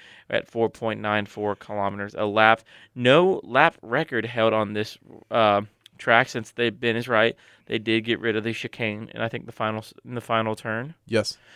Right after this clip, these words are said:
Speaker 1: They did get rid of that, so they, it was enough change where they had to remove the lap, current lap record.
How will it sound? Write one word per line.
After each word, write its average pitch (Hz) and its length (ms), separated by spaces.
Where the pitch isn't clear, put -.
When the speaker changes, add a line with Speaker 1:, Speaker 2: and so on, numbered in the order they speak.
Speaker 1:
They 120 100
did 110 160
get 110 80
rid 107 160
of 101 60
that, 104 200
so 104 200
they, 98 100
it 110 40
was 120 100
enough 127 240
change 123 300
where 113 60
they 107 100
had 113 120
to 104 60
remove 110 300
the 104 80
lap, 110 260
current 107 260
lap 113 240
record. 113 420